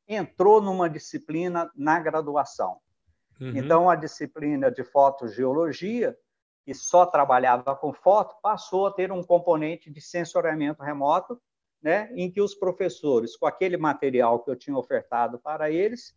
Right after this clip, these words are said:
Speaker 1: começaram a fazer. O início foi mais ou menos esse.
Speaker 2: Maravilha.
Speaker 1: Não, e, e o negócio é o seguinte: não foi uma coisa assim, né, que as pessoas aceitavam,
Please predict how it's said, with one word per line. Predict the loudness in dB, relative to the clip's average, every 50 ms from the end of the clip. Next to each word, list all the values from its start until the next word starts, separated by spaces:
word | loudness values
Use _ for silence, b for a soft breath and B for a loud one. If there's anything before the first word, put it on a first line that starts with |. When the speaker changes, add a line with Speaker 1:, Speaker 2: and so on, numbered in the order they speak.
| _ _ _
Speaker 1:
começaram | -10 -4 -4 -4 -2 -2 -2 -2 0 0 -2
a | -2
fazer. | -4 -8 -8 -8 -8 -10 -10 -6
O | -4 -2
início | 0 2 2 2 0 0 -2
foi | -4 -2
mais | 0 -2 0 0
ou | 0 -2
menos | -2 -4 -6 -8 -8 -8
esse. | -8 -10 -10 -14 -20 -20 _ _ _ _ _ _ _ _ _ _ _ -12
Speaker 2:
Maravilha. | -8 -6 -6 -6 -6 -6 -6 -6 -6 -6 -8 -12 -16 -18 _ _ _ _ _ _ _ _ _ _ _ _
Speaker 1:
Não, | 2 4 6 6 6 4
e, | 6 6
e | 6 6 4 4 2 2 4 4 4
o | 4 2
negócio | 2 4 6 6 6 6 4 2 -2
é | -2
o | -2
seguinte: | -2 0 0 0 2
não | 2 2 0
foi | 2 4 6 8 8 8
uma | 6 4 2 2
coisa | 2 4 4 4 4 2 0 -2
assim, | -4 -4 -4 -2 0 0 0 -2
né, | -2 0 2 4 4 2 2 B B B B B B _ _ _
que | 0 2
as | 2 2 2
pessoas | 0 0 -2 -2 0 2 4 4 4 6 4
aceitavam, | 2 2 2 0 -2 -4 -4 -4 0 2 4 4 6 4 2 0 -2 -6 -8 -10